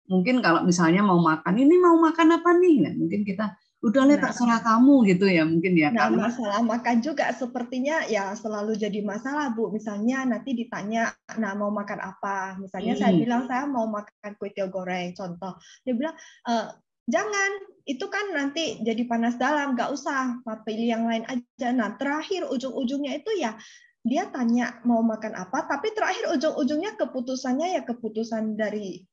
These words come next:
Speaker 2: beliau sendiri. Jadi saya terakhir ngekor juga harus ngikutin. Jadi ada sesuatu yang tidak puas di dalam hati saya, apa yang saya inginkan
Speaker 1: Hmm.
Speaker 2: itu tidak tercapai seperti itu.
Speaker 1: Oke,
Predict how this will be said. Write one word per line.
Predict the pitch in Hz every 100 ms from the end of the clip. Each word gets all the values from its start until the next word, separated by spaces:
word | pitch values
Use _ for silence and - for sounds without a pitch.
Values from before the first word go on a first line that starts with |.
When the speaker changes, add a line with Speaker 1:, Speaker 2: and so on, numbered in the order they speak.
| _ - 196
Speaker 2:
beliau | 208 202 208
sendiri. | 226 226 294 311
Jadi | 226 220
saya | 302 349 381 - -
terakhir | 233 214 302 381
ngekor | 262 233 226 220
juga | 302 262 247
harus | 240 220 240
ngikutin. | 233 240 226 240 226
Jadi | 240 359 427 - - -
ada | 294 254
sesuatu | 302 349 339 370 370 403
yang | 349 254
tidak | 247 214 214 -
puas | 269 302
di | 247 190
dalam | 190 196 202
hati | -
saya, | 190 170 160 151 135 233 285 _ _
apa | 262 339 349
yang |
saya | 180 285
inginkan | 180 165 156 151
Speaker 1:
Hmm. | 147 -
Speaker 2:
itu | -
tidak | - - 208
tercapai | 202 226 220 - 185
seperti | - - -
itu. | _ _ _ _ _ _ _ -
Speaker 1:
Oke, | 156 185 190